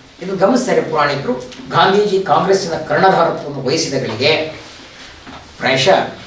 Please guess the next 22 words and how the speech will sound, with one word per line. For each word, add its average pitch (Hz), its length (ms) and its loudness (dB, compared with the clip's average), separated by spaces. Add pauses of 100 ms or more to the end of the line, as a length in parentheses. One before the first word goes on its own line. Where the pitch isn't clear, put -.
(320)
ಇಂಥ 143 220 -4 (220)
ಗಳಿಗೆಗಳಲ್ಲಿ 196 560 6
ಮಾನವನ 170 600 0
ಮೇಲ್ಮೈ 151 400 -4
ಮೆರೆದದು 123 420 -2
ಅಂತ. 104 200 -10 (1040)
ನಾವೀಗ 165 320 4 (500)
ಅರೇಂಜ್ 175 240 2
ಮಾಡ್ತಿರ್ತಕ್ಕಂಥ 175 640 0
ಈ 180 100 -2
ಗಳಿಗೆ 170 280 4
ಅದಕ್ಕೆ 170 220 0
ಸೇರಿಸ್ಬೋದಾ? 175 400 -2 (840)
ನಿಮ್ಮ 165 160 2
ಏನಾದ್ರು 185 320 4
ಅರಿವಿನ 175 300 4
ಮೇಲ್ಮೈ 160 500 4
ಮೆರೆದ್ರೆ, 143 480 2 (600)
ನಿಮ್ಮ 185 180 0
ಅರಿವಿನ 233 220 4
ಒಂದು 190 260 -2
ಸಣ್ಣ 247 280 4